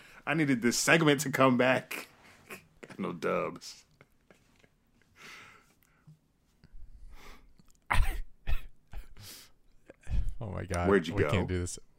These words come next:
Speaker 2: We can't do this episode. Uh, <sighs> you were just so po-, you were so frozen.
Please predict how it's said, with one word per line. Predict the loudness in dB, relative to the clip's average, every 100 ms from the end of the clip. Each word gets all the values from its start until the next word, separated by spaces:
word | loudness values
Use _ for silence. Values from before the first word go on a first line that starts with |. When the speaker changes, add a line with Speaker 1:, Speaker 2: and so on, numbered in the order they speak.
| -4
Speaker 2:
We | -2
can't | 0 -2
do | -4
this | -2
episode. | -2 -2 -4 -4 -4 -10 -14 -18 -18 -20 -20 -20 -20 _ _ _ -2
Uh, | 4 6 6 4 2 0 -2 -8 -14 _ _ _ _ _ _ -14
<sighs> | -10 -10 -10 -16 -20 -20 -20 -20 -20 -20 -18 -18 -20 -20 -20 -16 2
you | 6
were | 6
just | 6 0 8
so | 10 12
po-, | 10 8
you | 8 6
were |
so | 6 6 6
frozen. | 6 2 2 -4